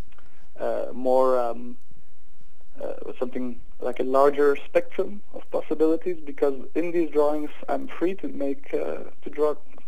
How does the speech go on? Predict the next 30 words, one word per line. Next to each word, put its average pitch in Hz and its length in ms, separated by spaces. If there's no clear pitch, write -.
draw 143 200
characters 143 640
with 147 160
contours. 135 540
I - 60
can - 180
do 147 160
this, 190 240
and 139 180
I 135 40
can 143 200
draw 139 200
them 139 180
next - 280
to 139 120
characters 139 480
that 135 100
are 131 100
drawn 139 360
as, 135 120
uh, - 200
blurry 143 380
shape. - 460
So 143 100
I, 131 220
I - 20
have 135 160
a 139 60
wider, 143 560
uh, 131 100